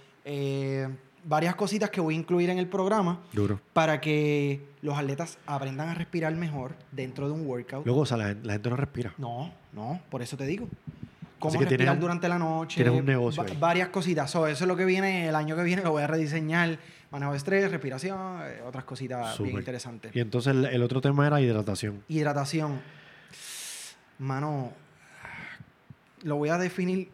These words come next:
Speaker 1: esto, esto está interesante, lo voy a definir con que es lo único que cae de, del cielo, el agua. Del cielo no cae más nada. Bueno, los rayos, pero
Speaker 2: <laughs>
Speaker 1: lo único que cae de, del cielo es el agua,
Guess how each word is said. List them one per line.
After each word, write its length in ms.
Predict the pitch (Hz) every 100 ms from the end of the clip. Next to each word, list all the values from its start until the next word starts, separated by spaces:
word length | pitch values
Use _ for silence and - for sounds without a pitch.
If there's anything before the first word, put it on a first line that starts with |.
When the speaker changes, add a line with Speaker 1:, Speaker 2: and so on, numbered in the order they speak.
| -
Speaker 1:
esto, 300 | 139 165 180
esto 180 | 147 160
está 120 | -
interesante, 560 | 170 160 143 151 139 135
lo 100 | 131
voy 100 | 135
a 40 |
definir 520 | 147 - 190 202 190 - - - _
con 260 | - 156 143
que 280 | 147 143 143
es 100 | 143
lo 140 | 135 143
único 300 | 139 147 180
que 140 | 147
cae 360 | 127 127 131 135 -
de, 460 | 131 123 143 139 139
del 160 | 135
cielo, 280 | 139 131 156
el 60 | 139
agua. 280 | 151 208 170 - _ _ _ _ _ 120 120
Del 140 | 127 123
cielo 180 | 170 175
no 80 | 143
cae 100 | 156
más 120 | 127
nada. 200 | 127 92 104 _ -
Bueno, 180 | 156 117
los 100 | 104
rayos, 240 | 160 113 -
pero 320 | 110 110 98 _ - -
Speaker 2:
<laughs> 300 | - - 110
Speaker 1:
lo 160 | 139 143
único 240 | 139 165
que 100 | 165
cae 160 | 160 165
de, 240 | 170 170
del 180 | 165 165
cielo 220 | - 147
es 80 | 175
el 100 | 170
agua, 340 | 135 196 180